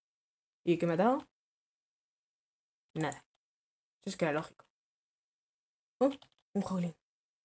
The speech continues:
Toma. ¡Es cierto! ¡Le asustan los estos!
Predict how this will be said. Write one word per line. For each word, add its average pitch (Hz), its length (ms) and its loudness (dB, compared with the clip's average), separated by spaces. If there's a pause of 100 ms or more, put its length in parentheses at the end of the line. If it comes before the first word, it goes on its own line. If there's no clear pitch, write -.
(2500)
Toma. 180 200 4 (1120)
¡Es 359 140 8
cierto! 277 760 12 (120)
¡Le 254 80 12
asustan 381 380 12
los 277 160 10
estos! 170 480 2